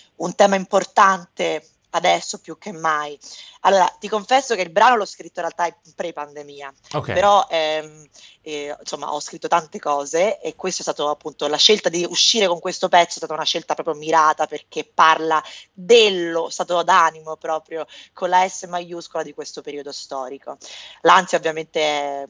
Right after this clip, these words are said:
Speaker 1: qualcosa che riguarda tutti, l'incertezza di un futuro adesso più che mai, però credo che sia fondamentale parlarne, soprattutto per la mia generazione che è alienata e sola. Anche, anche questa è un'altra condizione che adesso è presente più che mai, quindi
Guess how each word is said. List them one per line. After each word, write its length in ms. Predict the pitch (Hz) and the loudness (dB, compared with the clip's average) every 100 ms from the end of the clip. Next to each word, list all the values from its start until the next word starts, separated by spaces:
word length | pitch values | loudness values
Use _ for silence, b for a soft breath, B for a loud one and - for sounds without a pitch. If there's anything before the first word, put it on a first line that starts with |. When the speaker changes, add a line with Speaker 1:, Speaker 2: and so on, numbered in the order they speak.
| 135 | _
Speaker 1:
qualcosa 380 | 147 - 165 143 | -12 -10 -8 -6
che 80 | 143 | -6
riguarda 400 | 139 147 143 143 | -4 -4 -4 -8
tutti, 400 | 156 147 - 143 | -12 -16 -14 -12
l'incertezza 640 | 143 - 151 - 143 151 | -6 -4 -4 -4 -6 -6
di 80 | 139 | -8
un 100 | 143 | -10
futuro 440 | - 147 151 151 | -8 -4 2 4
adesso 320 | 139 143 - 156 | 4 2 -2 -10
più 120 | 143 | -4
che 100 | - | -2
mai, 320 | 175 220 269 277 B B - | 4 6 6 0 B B 2
però 160 | 208 220 | 4 4
credo 260 | 214 208 | 0 -2
che 300 | 196 180 175 - | 0 0 -2 -2
sia 220 | - 220 | -2 -2
fondamentale 640 | 180 180 180 180 - 196 | -2 -4 -4 0 2 4
parlarne, 760 | 165 156 156 147 135 151 151 143 B B B | 2 0 -2 -4 -6 -8 -10 -10 B B B
soprattutto 580 | - 160 165 - 185 180 | -10 -4 -4 -4 -6 -2
per 120 | 160 | 0
la 100 | 151 | 0
mia 100 | 156 | -2
generazione 760 | 156 156 156 156 - 156 151 147 | -6 -4 -2 -2 -4 -4 -4 -6
che 260 | 143 139 135 | -6 -6 -2
è 20 | |
alienata 800 | 147 143 147 147 143 143 143 143 | -2 -2 -4 -2 -2 -2 -2 -2
e 100 | 139 | -4
sola. 640 | - - 143 143 143 139 139 b _ | -4 -2 0 2 2 2 -4 b _
Anche, 360 | - 135 - 143 - | -12 -8 -4 -6 -6
anche 260 | 143 - | -12 -4
questa 260 | 151 143 147 | -4 -2 -2
è 40 | |
un'altra 240 | 143 - 139 | -4 -4 -6
condizione 580 | 139 139 - 139 139 | -6 -6 -2 0 0
che 60 | 135 | -2
adesso 260 | 139 135 - | -2 -2 -4
è 40 | |
presente 400 | - 143 135 - | -4 -2 -2 -4
più 160 | - 135 | -10 -8
che 140 | - | -6
mai, 280 | 135 123 127 | -4 -4 -4
quindi 340 | 135 151 147 | -2 -2 -2